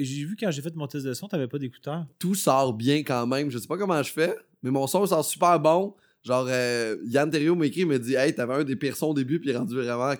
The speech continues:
Speaker 2: un des meilleurs sons de podcast. »
Speaker 1: Ok. Fait qu'il t'a
Speaker 2: Là,
Speaker 1: dit
Speaker 2: j'étais
Speaker 1: que t'es
Speaker 2: comme
Speaker 1: en ascension, lui aussi.
Speaker 2: Ouais, il a dit que j'étais en ascension, puis c'est, j'ai arrêté de m'écouter, mes tests de son.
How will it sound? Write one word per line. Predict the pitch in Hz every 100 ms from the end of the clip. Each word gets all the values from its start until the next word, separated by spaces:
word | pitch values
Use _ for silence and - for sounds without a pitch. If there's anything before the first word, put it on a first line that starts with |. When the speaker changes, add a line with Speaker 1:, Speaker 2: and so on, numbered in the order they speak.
| -
Speaker 2:
un | 131
des | 131 123
meilleurs | 117 117 120
sons | - 143
de |
podcast. » | 131 113 156 151 160
Speaker 1:
Ok. | 180 247 -
Fait | 123
qu'il | -
t'a | 143
Speaker 2:
Là, |
Speaker 1:
dit | 143
Speaker 2:
j'étais |
Speaker 1:
que | 156
t'es | 151 143
Speaker 2:
comme | 139
Speaker 1:
en |
ascension, | 127 139 127 120 151
lui | 165 123
aussi. | 117 131
Speaker 2:
Ouais, | 131 151 175
il | 131
a |
dit | 120
que | 156
j'étais | 160
en | 147
ascension, | 139 135 170
puis | 196 135 113
c'est, | - 120
j'ai | 120
arrêté | 120 120 151
de | 143
m'écouter, | 127 - - 143 -
mes | 117 113
tests | 117 110
de | 113
son. | 123 127